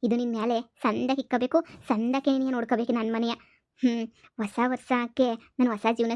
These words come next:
ಶುರುವಾಯ್ತು ಅಂತಾನೆ ನೀ ಅರ್ಥ. ಅಪ್ಪ ದೇವ್ರೆ, ಇಷ್ಟು ವರ್ಷಕ್ಕೆ ಇವಾಗಾದ್ರೂನುವೆ ನನ್ಗೆ ಒಳ್ಳೆ ಮನೆ, ಆ, ನನ್ ಸ್ವಂತ ಅಪ್ಪ ಅಮ್ಮನೆಲ್ಲ ವಾಪಸ್ ಕೊಡಿಸ್ಬಿಟ್ಟಲ್ಲಪ್ಪ.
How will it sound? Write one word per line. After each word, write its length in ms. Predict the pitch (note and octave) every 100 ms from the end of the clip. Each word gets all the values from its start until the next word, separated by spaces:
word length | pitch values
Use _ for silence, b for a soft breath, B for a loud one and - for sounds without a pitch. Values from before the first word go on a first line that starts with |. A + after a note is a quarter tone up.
| A#3+
ಶುರುವಾಯ್ತು 360 | A3 A#3 A#3
ಅಂತಾನೆ 260 | A3+ A3 A#3
ನೀ 140 | A3+
ಅರ್ಥ. 240 | A#3 G#3 A#3 - B B B
ಅಪ್ಪ 140 | - - G#3+
ದೇವ್ರೆ, 360 | A3+ A#3 - -
ಇಷ್ಟು 220 | A#3 A#3
ವರ್ಷಕ್ಕೆ 320 | A3 B3+ B3+
ಇವಾಗಾದ್ರೂನುವೆ 540 | A3+ A3+ A#3+ A#3+ B3 A#3+
ನನ್ಗೆ 460 | A#3 A#3+ A#3+ - -
ಒಳ್ಳೆ 360 | A3+ G#3 A#3 C4
ಮನೆ, 400 | A3+ A3 A3 A3
ಆ, 360 | C4+ A3+ A#3 C4 b b -
ನನ್ 80 | B3
ಸ್ವಂತ 260 | B3 A#3+ B3
ಅಪ್ಪ 160 | G#3+ A#3+
ಅಮ್ಮನೆಲ್ಲ 280 | A#3+ A#3+ A#3+
ವಾಪಸ್ 260 | G#3+ A#3
ಕೊಡಿಸ್ಬಿಟ್ಟಲ್ಲಪ್ಪ. 560 | - A3+ - G#3 G#3+ G#3+